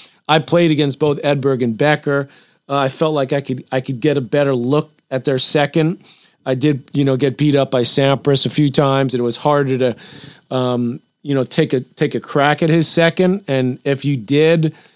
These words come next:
he could, you know, elevate it a little more depending on how good you were as a returner. Um, and I just remember him, you know, going for it at big moments, especially at Wimbledon and the U S Open,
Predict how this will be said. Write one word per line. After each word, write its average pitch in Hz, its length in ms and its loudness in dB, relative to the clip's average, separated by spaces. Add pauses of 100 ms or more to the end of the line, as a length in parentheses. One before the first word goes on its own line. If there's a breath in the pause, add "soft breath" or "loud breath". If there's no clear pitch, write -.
(160 soft breath)
he 165 180 2
could, 139 380 -2
you 143 100 0
know, 139 200 2
elevate 151 540 2
it 143 60 0
a 139 40 2
little 135 220 2
more 131 260 2
depending 135 480 0
on 127 180 0
how 127 180 2
good 123 260 -2
you 139 160 2
were 135 220 2
as 131 120 -2
a 120 40 -4
returner. 143 600 -2 (520 loud breath)
Um, 131 520 -4
and 147 200 2
I 151 80 4
just 143 180 0
remember 143 380 2
him, 135 340 0 (100)
you 143 120 0
know, 135 80 2
going 139 340 2
for 131 220 0
it - 20 2
at 117 140 -2
big 143 180 0
moments, 131 380 0
especially 135 340 0
at 131 60 -6
Wimbledon 127 500 0
and 120 80 0
the 117 60 -2
U 123 160 0
S 117 160 0
Open, 123 400 0